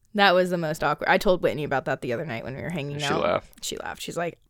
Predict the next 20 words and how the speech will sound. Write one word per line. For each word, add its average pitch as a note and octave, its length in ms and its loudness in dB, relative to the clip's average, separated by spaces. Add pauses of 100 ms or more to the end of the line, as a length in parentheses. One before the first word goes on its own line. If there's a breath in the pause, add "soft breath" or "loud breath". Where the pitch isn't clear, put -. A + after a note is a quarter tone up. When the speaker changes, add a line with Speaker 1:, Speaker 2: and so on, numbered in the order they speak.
(120)
Speaker 1:
"Honestly, A3+ 400 -2
I've A#3+ 140 0
done A3 160 -2
that F#3 120 -4
before." D#3+ 340 -2
And E3 80 -6
I D#3+ 40 -6
was F#3 120 -6
like, D#3+ 200 -4 (160)
"Thank - 160 -20
God. - 340 -14 (800 loud breath)
<laughs> - 0 -
Y'all D#3 180 -2
are - 60 -12
just - 220 -2
as F#3+ 120 -2
awkward - 320 6
as G#3+ 100 4
me." A3 340 12
<laughs> - 40 -4